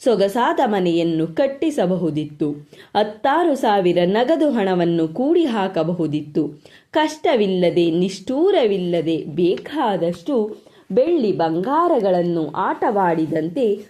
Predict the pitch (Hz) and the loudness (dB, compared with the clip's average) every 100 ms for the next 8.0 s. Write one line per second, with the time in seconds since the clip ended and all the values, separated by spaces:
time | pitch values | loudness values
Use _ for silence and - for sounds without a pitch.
0 | _ - 269 294 320 269 254 - 269 196 | _ -2 0 2 0 -2 -8 -6 -4 0
1 | 175 190 185 151 285 285 170 143 - _ | 0 0 -2 -2 -4 -4 -4 -6 -8 _
2 | _ - - 165 175 175 185 190 - - | _ -20 -6 -2 0 2 2 2 -2 -10
3 | _ 180 180 180 156 170 - 220 339 381 | _ 0 2 2 2 -2 -2 -2 -2 -2
4 | 277 185 151 165 165 208 294 339 254 180 | -4 -4 -4 -2 0 0 -2 -4 -2 0
5 | 165 151 175 165 277 349 302 202 175 151 | 0 0 0 0 2 2 2 0 0 -2
6 | 143 147 147 - - _ _ - _ _ | -2 -2 -4 -6 -14 _ _ -20 _ _
7 | - 220 196 - 262 339 320 226 190 | -2 0 0 -2 0 2 2 0 0